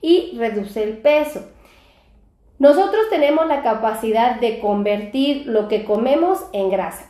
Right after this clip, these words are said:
Y afortunadamente la metformina de alguna manera metabólicamente entorpece esto, ¿ok? No, no, no favorece el que construyamos grasa. Y fíjate que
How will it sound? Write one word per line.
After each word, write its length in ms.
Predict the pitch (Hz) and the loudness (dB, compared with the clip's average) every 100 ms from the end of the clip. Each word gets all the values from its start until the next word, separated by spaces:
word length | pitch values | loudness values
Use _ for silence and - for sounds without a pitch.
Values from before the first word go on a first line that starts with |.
| _ | _
Y 80 | 262 | -4
afortunadamente 880 | 240 254 233 277 285 311 302 269 277 | -4 -2 -2 0 2 2 2 0 0
la 120 | 277 | 0
metformina 680 | 247 220 233 214 220 220 233 | -2 -4 -6 -4 -2 -2 -2
de 80 | 220 | -2
alguna 360 | 214 220 226 | -2 -2 -2
manera 520 | 247 214 202 202 208 | 0 0 0 -2 -2
metabólicamente 960 | 208 180 180 180 196 214 202 185 190 214 | -2 -2 -4 -4 -2 -2 -2 -2 0 0
entorpece 1000 | 214 208 196 208 208 208 214 226 214 226 | 0 0 0 -2 -2 -2 0 0 0 2
esto, 340 | 233 - 175 - | -2 -4 -8 -6
¿ok? 220 | 196 - 226 - - - | -6 -2 -2 -2 -4 -14
No, 500 | - 214 208 214 226 | -8 -2 0 0 0
no, 380 | 226 220 226 - 254 | -2 -2 -4 -10 -4
no 200 | 247 247 | -2 2
favorece 640 | 262 247 226 247 302 214 | 2 2 2 0 0 -4
el 60 | 196 | -6
que 140 | 190 | -6
construyamos 680 | 190 196 190 190 190 185 185 | -8 -8 -4 -2 -2 -2 -2
grasa. 460 | 175 165 - - - - - - - - | -4 -6 -14 -18 -20 -20 -20 -20 -20 -4
Y 120 | 320 302 | 0 4
fíjate 440 | 381 370 453 427 427 440 | 4 4 0 0 -2 -4
que 300 | 339 339 427 | -2 0 0